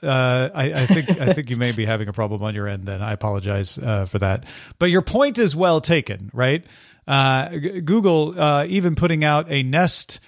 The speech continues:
commitment to privacy in the home, uh, for its cameras, its home sensors, its Wi-Fi data, saying, "We will be transparent about the data we collect. We will never sell your personal information to anyone. We will empower you to review, move, or delete your data." Um, that, that's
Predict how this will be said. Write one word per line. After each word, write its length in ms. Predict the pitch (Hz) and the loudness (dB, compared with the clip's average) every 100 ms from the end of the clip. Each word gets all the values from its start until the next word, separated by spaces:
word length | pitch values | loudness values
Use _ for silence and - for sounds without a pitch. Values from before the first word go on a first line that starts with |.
| _ - | _ -4
commitment 540 | 147 151 151 143 139 | 2 2 2 -2 -2
to 100 | - | -6
privacy 580 | - 139 135 131 - 131 | 0 4 4 2 0 0
in 100 | 117 | 0
the 100 | 113 | 0
home, 420 | 139 147 160 180 - - _ _ _ - | 4 4 6 2 -2 -12 _ _ _ -2
uh, 240 | 113 110 | 0 0
for 160 | 131 117 | 0 -2
its 100 | - | 0
cameras, 580 | 151 147 147 143 131 | 2 4 4 2 2
its 120 | 117 - | -2 0
home 220 | 139 139 | 2 2
sensors, 560 | - 131 - 127 117 | 0 0 0 0 -2
its 100 | 104 | -2
Wi-Fi 420 | 123 131 127 131 120 | 2 2 4 2 2
data, 420 | 120 117 113 110 - - - | 2 2 2 0 -6 -20 -18
saying, 320 | - - 127 120 | -6 2 2 2
"We 100 | 117 | 0
will 200 | 113 101 | -2 -2
be 180 | 113 | -4
transparent 500 | 113 127 117 - 156 | -2 -4 -2 2 4
about 200 | 151 147 | 4 2
the 40 | 139 | 2
data 220 | 143 139 | 2 2
we 80 | 135 | 2
collect. 340 | - 135 127 | 2 0 0
We 120 | 123 | -2
will 80 | 113 | -2
never 240 | 117 131 127 | 0 0 2
sell 180 | 135 | 2
your 120 | 131 120 | 0 0
personal 340 | 135 - 127 | -2 -2 -2
information 400 | 113 123 117 123 | -2 -2 -2 -2
to 60 | 117 | 0
anyone. 360 | 117 117 117 | 0 0 0
We 120 | 110 | -2
will 120 | 110 104 | -2 -2
empower 320 | 104 131 135 | 0 2 4
you 120 | 131 | 4
to 60 | 127 | 2
review, 360 | 123 110 123 | 0 2 2
move, 320 | 120 123 120 113 | 2 2 2 0
or 60 | |
delete 240 | 110 110 117 | -4 -4 -6
your 80 | |
data." 440 | 104 110 113 113 104 - - - - | -6 -4 -2 -4 -6 -12 -20 -18 -2
Um, 360 | 135 131 127 - | 0 2 0 -6
that, 280 | - 277 196 _ _ _ | -2 -2 -2 _ _ _
that's 380 | 165 196 214 | -2 0 2